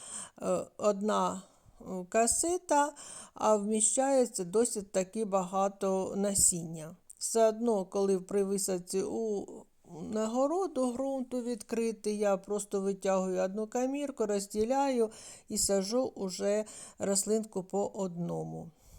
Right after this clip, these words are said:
По-друге, мало місця займає, я накриваю, але все зараз по порядку. Отже, насіння купила, ґрунт купила,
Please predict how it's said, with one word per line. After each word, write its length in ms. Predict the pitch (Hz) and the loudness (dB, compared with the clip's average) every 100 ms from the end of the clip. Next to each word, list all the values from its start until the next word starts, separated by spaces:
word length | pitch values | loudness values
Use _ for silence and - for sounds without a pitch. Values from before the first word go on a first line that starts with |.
| - 196 196 | -10 -6 0
По-друге, 720 | 240 220 247 254 220 220 208 208 - - - - 202 | 2 2 0 -2 0 2 2 -2 -14 -18 -18 -18 -10
мало 380 | 208 220 208 202 | 2 4 4 2
місця 480 | 240 339 - 302 277 | 0 0 0 0 2
займає, 800 | 277 269 269 269 269 254 233 240 226 - | 4 4 2 0 0 0 0 -2 -6 -10
я 300 | 208 220 220 | -4 0 2
накриваю, 840 | 196 190 196 214 214 277 302 269 - | 2 -2 -2 -4 0 0 2 2 2
але 240 | 220 247 | 4 4
все 340 | 233 - 294 240 | 4 2 2 2
зараз 540 | 214 233 226 220 - - - 190 | 4 4 4 0 -4 -8 -10 -2
по 140 | 220 | -2
порядку. 720 | 202 202 180 180 170 - - 233 | 2 0 0 -6 -14 -14 -12 -4
Отже, 420 | 220 196 240 226 226 _ _ - | -2 2 2 2 -2 _ _ -12
насіння 880 | 202 220 233 - 247 196 180 180 185 190 - - - - - _ - - - _ 208 | -2 0 2 0 0 -2 -2 -2 -4 -10 -14 -16 -20 -20 -20 _ -20 -20 -20 _ -20
купила, 720 | - 226 220 294 311 294 277 - 202 214 | -6 -6 0 0 4 6 6 4 0 0
ґрунт 460 | 226 214 196 196 - - _ | 2 2 0 -6 -14 -20 _
купила, 680 | 226 220 285 302 285 269 | -8 -4 -2 2 6 6